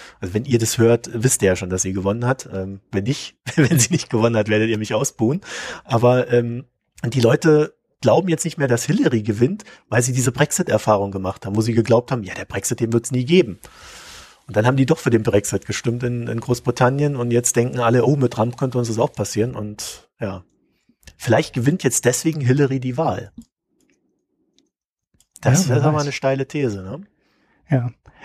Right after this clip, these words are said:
Speaker 2: Ja, ja, gut, aber man muss immer sehen, äh, der, die, die, die Brexit-Geschichte war viel knapper. Ich habe heute mal ausnahmsweise wieder was in meinem Hauptblog geschrieben. Da hatte ich mich nämlich damals auch drüber gewundert, dass, ich glaub, das haben wir sogar hier im Podcast gehabt,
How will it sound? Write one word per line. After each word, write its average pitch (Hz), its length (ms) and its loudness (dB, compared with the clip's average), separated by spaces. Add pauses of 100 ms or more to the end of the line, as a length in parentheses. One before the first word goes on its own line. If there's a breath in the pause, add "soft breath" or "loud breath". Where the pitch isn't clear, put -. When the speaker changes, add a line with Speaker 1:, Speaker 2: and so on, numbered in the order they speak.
Speaker 2:
Ja, 120 80 4
ja, 139 60 8
gut, 143 160 4
aber 131 120 6
man 131 100 2
muss 139 160 0
immer 139 180 6
sehen, 131 380 2
äh, 120 200 2
der, 113 200 2
die, 127 280 -2
die, 123 220 -2 (200)
die 135 160 0
Brexit-Geschichte 139 800 0
war 120 200 0
viel 147 180 -2
knapper. 151 460 -2 (140)
Ich - 100 -10
habe 139 120 -6
heute 147 200 2
mal 127 140 0
ausnahmsweise 151 640 0
wieder 156 200 2
was 160 140 0
in 170 80 -2
meinem 131 180 2
Hauptblog 139 360 -2
geschrieben. 123 480 -2 (760)
Da 139 100 4
hatte 175 120 2
ich 170 40 4
mich 170 120 4
nämlich 131 180 2
damals 143 320 2
auch 131 100 0
drüber 120 220 0
gewundert, 131 460 0
dass, 120 80 -4
ich - 40 -18
glaub, 135 120 0
das - 160 -2
haben 151 80 -2
wir 135 100 0
sogar 123 160 0
hier 123 80 0
im 117 80 -4
Podcast - 380 -6
gehabt, 123 340 -6